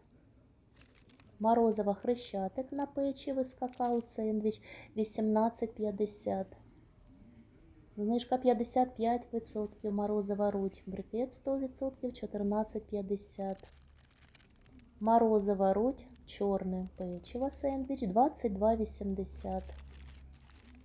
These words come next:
Морозиво Рудь ескімо з пломбір, кефір з суницею, дев'ятнадцять дев'яносто.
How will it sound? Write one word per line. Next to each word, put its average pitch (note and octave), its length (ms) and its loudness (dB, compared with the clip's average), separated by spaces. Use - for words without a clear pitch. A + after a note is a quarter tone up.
Морозиво G#3+ 680 8
Рудь G3+ 280 0
ескімо F#3+ 580 -6
з E3+ 80 -14
пломбір, G3 640 -2
кефір A3+ 400 -6
з - 120 -12
суницею, B3 680 -2
дев'ятнадцять G#3+ 920 2
дев'яносто. G3+ 960 -2